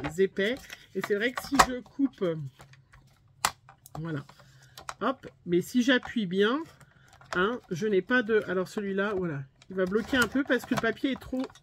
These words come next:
trop fin. Il n'aime pas. Et puis, il faut pas oublier aussi la dernière des choses. Voilà.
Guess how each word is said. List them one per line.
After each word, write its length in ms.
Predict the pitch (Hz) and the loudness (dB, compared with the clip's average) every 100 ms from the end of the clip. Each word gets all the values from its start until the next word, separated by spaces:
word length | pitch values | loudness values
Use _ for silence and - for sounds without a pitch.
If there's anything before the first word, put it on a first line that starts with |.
| _ - | _ -10
trop 200 | 269 277 | -6 -4
fin. 260 | 285 262 - | -2 -2 -2
Il 140 | 269 254 | -2 2
n'aime 240 | 214 208 | 2 0
pas. 240 | - 135 143 - - _ - - - | -2 -6 -8 -14 -20 _ -20 -20 -8
Et 80 | 202 | -8
puis, 360 | - 277 349 381 | 6 12 12 10
il 80 | 240 | 4
faut 180 | 262 | 0
pas 160 | 247 269 | 2 2
oublier 440 | 226 233 214 247 - | 4 2 2 0 0
aussi 460 | 226 240 - 214 262 | -2 -2 -4 -2 0
la 140 | 170 | 0
dernière 380 | 165 196 196 185 | 0 -2 -2 -4
des 100 | 147 | -6
choses. 500 | - 175 208 311 302 285 - - - _ _ _ - _ - - _ _ - - - - _ _ _ _ _ - - | -4 0 2 2 -2 -4 -10 -20 -20 _ _ _ -20 _ -20 -20 _ _ -20 -20 -20 -20 _ _ _ _ _ -20 -16
Voilà. 340 | 165 151 185 | -8 -4 -4